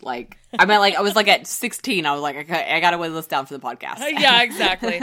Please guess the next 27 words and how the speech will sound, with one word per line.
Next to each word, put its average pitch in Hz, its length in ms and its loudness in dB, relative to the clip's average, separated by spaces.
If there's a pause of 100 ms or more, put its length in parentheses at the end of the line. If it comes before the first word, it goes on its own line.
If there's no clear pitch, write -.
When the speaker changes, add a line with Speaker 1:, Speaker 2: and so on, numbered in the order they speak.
(140)
Speaker 1:
<laughs> 240 140 -16
Speaker 2:
I 233 100 2
also 285 300 2
really 320 180 -8
liked 269 220 -4
the 254 120 -4
Eight 233 140 -2
of 226 100 -4
Air, 208 300 0
but 202 220 -6
mostly 220 500 -6
because 208 260 -10
I 190 120 -4
love 175 340 -6
licorice, 196 680 -8
and 180 220 -8
also 175 400 -8
the 175 180 -8
image 165 220 -10
is 180 100 -12
so 190 160 -10
pretty. 208 380 -10
It's, 190 160 -10
like, 165 220 -10
the 160 260 -6
garden 156 420 -8
gate. 143 480 -16